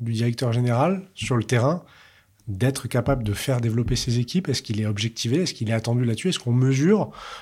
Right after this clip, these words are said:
le travail qu'il a fait pour détecter des gens ? Ou est-ce que ça fait partie de ses missions, mais c'est pas objectivé au sens, euh, s'il a pas rendu en fin d'année une copie propre avec un certain nombre de gens qui ont émergé,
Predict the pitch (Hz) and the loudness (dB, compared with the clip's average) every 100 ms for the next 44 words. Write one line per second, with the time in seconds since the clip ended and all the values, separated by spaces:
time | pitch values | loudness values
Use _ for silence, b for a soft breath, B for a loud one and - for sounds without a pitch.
0 | B - 107 - 123 135 131 110 110 147 | B -2 -2 2 4 4 4 2 0 -2
1 | 104 104 117 117 - 131 120 123 190 190 | -2 0 0 -2 -2 2 2 2 4 4
2 | 120 - 117 101 113 - - 123 113 117 | 2 0 -2 -2 -4 -4 -6 -4 -2 -2
3 | 170 180 135 107 113 107 110 117 - 113 | -2 -2 -2 -2 -2 0 -2 -2 -4 0
4 | 123 139 110 - 123 - 104 90 B B | 4 4 2 0 -2 -2 -4 -6 B B
5 | B - 131 110 98 123 113 117 120 117 | B -6 -2 0 2 2 4 4 4 2
6 | - 110 110 117 110 110 123 - - 127 | 2 0 2 2 0 -2 -4 -4 -2 0
7 | - 104 107 110 110 - 117 120 117 110 | 0 -2 -2 -4 -4 -4 -2 0 0 0
8 | 123 - 110 104 110 117 147 | -2 -2 -2 0 2 2 2